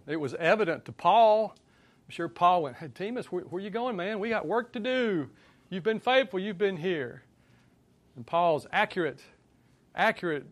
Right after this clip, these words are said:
uh, deciphering of his purpose for, for leaving was that he just loved the world. He loved the things of the world. Couldn't let 'em go. Could not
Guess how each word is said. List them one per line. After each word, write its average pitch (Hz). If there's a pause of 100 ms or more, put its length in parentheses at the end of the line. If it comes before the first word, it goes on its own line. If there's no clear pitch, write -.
(100)
uh, 127
deciphering 143
of 131
his 139
purpose 180
for, 135
for 143
leaving 160
was 135
that 139
he 196
just 156
loved 135
the 120
world. 120 (800)
He 175
loved 170
the 135
things 135
of 117
the 113
world. 113
Couldn't 170
let 160
'em 127
go. 113 (840)
Could 160
not 147